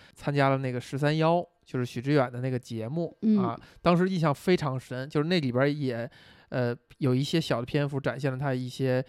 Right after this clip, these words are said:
Speaker 1: 艺术作品创作，
Speaker 2: 嗯。
Speaker 1: 我真觉得特别棒，就那些想法真的是，我觉得任何人他看都会觉得，哇，惊为天人，就是怎么会有这样的想法？其实没有那么难，为什么我就没想到，就会产生这样的想法？
Speaker 2: 嗯。
Speaker 1: 呃，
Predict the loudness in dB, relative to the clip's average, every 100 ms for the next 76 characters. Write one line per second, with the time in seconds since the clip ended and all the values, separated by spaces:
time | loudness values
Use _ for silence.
0 | -10 -6 -2 0 -2 -4 0 0 0 -10
1 | -12 -18 -6 -2 0 -2 -2 -4 -2 0
2 | 0 0 -2 -2 -2 -2 -6 -6 -8 -6
3 | -2 -2 -2 -4 -4 -4 -4 -4 -4 -6
4 | -8 -10 -14 -20 -20 -20 _ _ -8 -2
5 | 2 4 4 2 0 -2 -4 -8 -12 -18
6 | -14 -12 -6 -2 2 2 2 -2 -4 -2
7 | -4 -4 -8 -8 -10 -10 -10 -14 -18 -20
8 | -12 -10 -8 -4 2 2 4 0 0 -4
9 | -8 -12 -14 -14 -16 _ _ -6 -2 0
10 | 2 2 2 0 0 0 0 0 0 -4
11 | -4 -2 0 -2 -4 -10 -10 -8 0 0
12 | 0 -4 -2 0 -2 -4 -10 -12 -12 -14
13 | -16 _ -10 -4 -2 0 -2 -4